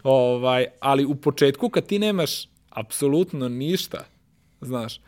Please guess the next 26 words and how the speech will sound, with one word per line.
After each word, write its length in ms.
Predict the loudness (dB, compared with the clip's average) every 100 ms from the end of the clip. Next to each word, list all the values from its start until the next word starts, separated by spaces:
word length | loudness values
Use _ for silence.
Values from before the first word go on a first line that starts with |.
| -20 -20 _ _ _ _ 4
to 260 | 6 6 0 _ -10
baš 200 | 2 4
zna 180 | 4 2
da 80 | 0
bude 300 | 0 0 0
izazov. 360 | -2 -6 -12 -16 -20 -20 -20 0
Ali 200 | 2 2
prosto 640 | 2 2 2 2 2 2 0 _ _ _ _ _ _ _
taj 200 | 2 2 2
put 280 | 0 0 0 -2 -20 -20 _ _ _ _ _ _ _
koji 520 | -2 2 4 4 2 -2 -6
mora 340 | 0 2 4
u 80 | 2
početku 380 | 0 -4 0 0
da 60 |
se 120 | 0
pređe 420 | 0 4 2 4 -2
je 100 | -2
trnovit 640 | -2 0 0 0 0 -2
i 40 |
nije 200 | -2 -2
baš 180 | -2 -2
tako 260 | -4 -2 0
lep 200 | -2 0
kao 180 | -2
kasnije. 500 | -2 -6 -6 -2 -2